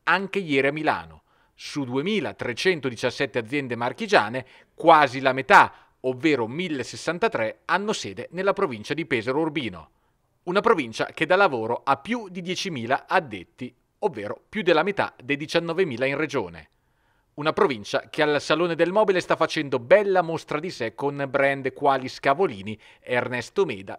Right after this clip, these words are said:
Tomassi Galanti, Officine Fanesi, Malerba, Formerin, Domingo, Moretti Compact, Divo Home, Tonelli,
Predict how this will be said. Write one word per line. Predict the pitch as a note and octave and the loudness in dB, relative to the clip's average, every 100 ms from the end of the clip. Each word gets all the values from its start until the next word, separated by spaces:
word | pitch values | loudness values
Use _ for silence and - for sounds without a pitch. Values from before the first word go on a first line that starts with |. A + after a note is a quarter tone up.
| - | -4
Tomassi | - G3+ B2+ - D3 | 0 0 -2 -6 -4
Galanti, | G3+ E3 E2+ F2+ B2 - _ _ | -2 -2 -4 -12 -16 -16 _ _
Officine | C3 - B2+ - B2+ A#2+ | -4 -4 -8 -8 -6 0
Fanesi, | G3+ B2 F2+ A#2 - _ _ | 0 -2 -10 -14 -16 _ _
Malerba, | C3+ F#3 A3 F2+ D#2 F#2 C3 - | 0 2 2 0 -6 -8 -10 -10
Formerin, | - - G#3 F3+ F#3+ G3+ G3+ - | -8 4 6 6 2 -4 -4 -10
Domingo, | C#3+ G#3+ F#3 G2 G2+ A#2 - | 2 2 2 -6 -10 -10 -10
Moretti | F3+ G#3+ D3+ - A3 | 0 0 0 -2 -2
Compact, | C#3+ F2+ F2+ A2 - | -2 -2 -6 -12 -12
Divo | C3 D3 G3+ G#3 | -12 -10 -2 0
Home, | A#2 G#2+ A#2 A#2 _ _ _ | 0 -2 -10 -14 _ _ _
Tonelli, | A3+ E3 G2 G2+ A2+ | 2 2 -4 -12 -16